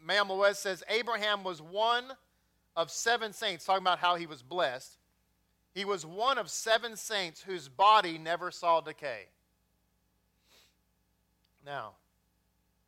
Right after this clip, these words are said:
it's very, very interesting because it's, it says that, uh, uh, those seven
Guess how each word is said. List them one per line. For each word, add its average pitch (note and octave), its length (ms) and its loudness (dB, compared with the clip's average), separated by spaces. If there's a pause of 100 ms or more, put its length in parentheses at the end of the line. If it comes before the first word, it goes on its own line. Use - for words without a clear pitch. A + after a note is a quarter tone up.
(640)
it's - 120 -20 (100)
very, F3 300 0
very F3 240 -2
interesting D3+ 440 -14 (200)
because C#3+ 300 -6
it's, - 380 -16
it D3 120 -18
says F3+ 360 0
that, D#3 100 -12 (100)
uh, D3+ 200 -4
uh, D3 100 -10
those F#3 280 -2
seven D#3+ 600 -2